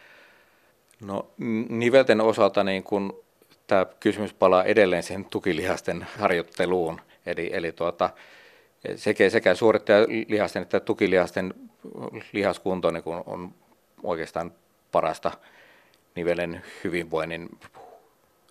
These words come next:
nivelen hy-, hyvinvoinnista hu-, huolehtimista. Ja, ja se tarkoittaa sitä, sitä, että semmoista lihaskuntoharjoittelua tulisi sisältää kumminkin niin kun viikoittain olla siinä harjoitusohjelmassa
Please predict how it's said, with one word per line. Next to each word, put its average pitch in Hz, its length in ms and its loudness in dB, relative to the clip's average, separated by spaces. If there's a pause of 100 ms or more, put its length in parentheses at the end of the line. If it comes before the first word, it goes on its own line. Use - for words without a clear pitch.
(160)
nivelen 95 400 -4
hy-, - 380 -14
hyvinvoinnista 87 540 -4 (160)
hu-, - 200 -8
huolehtimista. 78 640 -6 (760)
Ja, 80 360 -2
ja 85 200 -4 (240)
se - 180 -2 (180)
tarkoittaa 87 420 2
sitä, 92 360 0
sitä, 92 200 -2
että - 140 -6
semmoista 87 340 -6 (560)
lihaskuntoharjoittelua 87 1040 0
tulisi - 440 -6 (240)
sisältää 82 480 -2 (460)
kumminkin 76 380 -10
niin 80 120 -14
kun 85 200 -14 (640)
viikoittain 80 520 -2
olla 78 180 -4
siinä 78 220 -12 (160)
harjoitusohjelmassa 78 920 -8